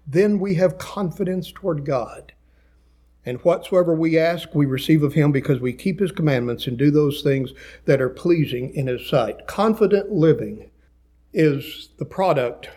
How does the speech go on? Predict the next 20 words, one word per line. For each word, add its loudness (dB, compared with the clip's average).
of -2
living 2
with -2
a 0
clear 0
and -2
unoffended -2
conscience. -10
Another 6
verse 2
that -6
speaks -4
of -4
the -2
importance 0
of -6
maintaining 0
a -2
good -2
conscience, -6